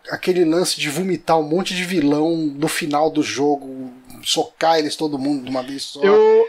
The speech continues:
Speaker 2: eu acho que eles deveriam ter aparecido antes. Eu até achei estranho, né? Porque eles já tinham sido anunciados na E três.
Speaker 1: É, e é o
Speaker 2: E eu,
Speaker 1: final do
Speaker 2: "Caralho,
Speaker 1: jogo.
Speaker 2: não vai chegar nunca essa missão?" E é, né? Tipo, é o último terço do jogo aquilo. Isso daí eu achei meio,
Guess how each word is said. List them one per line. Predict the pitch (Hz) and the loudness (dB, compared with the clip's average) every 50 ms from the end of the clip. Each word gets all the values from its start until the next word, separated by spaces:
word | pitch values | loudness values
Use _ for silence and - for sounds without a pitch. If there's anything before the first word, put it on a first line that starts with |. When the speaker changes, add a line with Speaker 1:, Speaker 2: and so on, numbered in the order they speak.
| - | 2
Speaker 2:
eu | 233 214 220 220 | 2 2 4 4
acho | 214 214 - - - | 2 0 -2 -4 -6
que | - | -2
eles | 208 202 196 | 0 0 0
deveriam | 175 202 185 190 190 175 | 0 0 0 0 0 0
ter | 208 196 | -2 -2
aparecido | - 202 185 - - 180 196 208 | -2 -2 -2 -2 -2 -2 0 2
antes. | 180 170 151 | 2 2 0
Eu | 180 | 0
até | 165 - | 0 0
achei | 185 - - 220 220 | 0 0 2 0 0
estranho, | 202 - - - - 165 185 214 208 | 0 -2 -4 -2 2 2 4 4 4
né? | 180 170 | 2 2
Porque | 156 - - | 0 0 0
eles | 160 160 151 | 0 2 2
já | 165 | 0
tinham | 160 - 175 | 0 0 -2
sido | 151 180 156 | -2 0 0
anunciados | 165 165 156 - - 156 143 147 | 0 0 0 0 0 0 0 0
na | 147 156 151 | 0 0 0
E | 143 | 0
três. | - - 160 139 143 180 208 214 - - | -2 0 2 2 2 2 0 -4 -6 -4
Speaker 1:
É, | - 196 196 190 196 190 185 | 0 2 2 2 2 0 -2
e | 190 190 190 | -4 -2 2
é | 185 180 | 2 2
o | |
Speaker 2:
E | 180 180 185 | 4 4 4
eu, | 202 | 4
Speaker 1:
final | 190 196 196 202 | 4 4 4 4
do | 262 | 4
Speaker 2:
"Caralho, | 220 214 - 226 | 4 4 4 4
Speaker 1:
jogo. | 214 208 208 208 208 214 226 - - | 4 2 0 -2 -4 -8 -14 -16 -12
Speaker 2:
não | 226 240 240 233 180 | -8 -4 -4 -2 0
vai | 175 226 233 | 0 0 0
chegar | - 247 226 240 214 | 0 -2 -2 0 0
nunca | 165 143 165 226 - 277 | 0 -2 -2 -2 -2 -2
essa | 208 - 190 | -2 -2 -2
missão?" | 160 139 - - - 131 147 214 233 180 - _ _ _ _ _ _ _ _ | -2 -2 -4 -4 -2 0 0 0 0 -2 -6 _ _ _ _ _ _ _ _
E | - 156 160 | 0 2 4
é, | 208 262 262 | 4 4 4
né? | 247 247 208 | 2 2 0
Tipo, | - - - | 0 0 0
é | 170 160 175 180 185 190 180 165 143 127 117 117 _ _ _ _ _ _ _ _ | 2 4 4 4 4 4 6 4 4 2 2 -2 _ _ _ _ _ _ _ _
o | - 170 | -6 -2
último | 156 156 170 165 - - 202 254 294 | 0 0 0 0 0 0 2 2 2
terço | - 302 208 208 220 - - | 4 4 4 4 2 0 -2
do | 214 226 | -4 -4
jogo | 180 165 196 196 202 208 | -2 0 2 2 2 0
aquilo. | 180 - - 170 170 175 160 | -2 0 0 0 2 2 2
Isso | 156 - - | 2 0 0
daí | 160 170 175 | 2 2 2
eu | 180 | 2
achei | 180 - - 190 | 2 2 0 2
meio, | 185 190 190 190 180 | 4 4 4 4 2